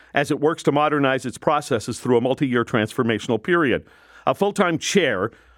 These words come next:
will better protect the public interest and parent needs and bring higher levels of accountability and transparency for taxpayers."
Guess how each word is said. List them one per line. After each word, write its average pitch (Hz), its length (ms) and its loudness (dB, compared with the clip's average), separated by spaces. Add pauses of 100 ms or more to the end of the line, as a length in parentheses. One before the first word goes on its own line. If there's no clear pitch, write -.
will 156 140 4
better 202 300 0
protect 180 380 -2
the 165 60 -2
public 147 340 -2
interest 143 340 0
and 131 140 2
parent 196 320 0
needs 139 320 0 (400)
and 147 140 0
bring 151 160 2
higher 180 320 0
levels 151 280 2
of 135 60 -2
accountability 139 640 0
and 120 100 2
transparency 123 680 0
for 123 100 -8
taxpayers." 110 640 -4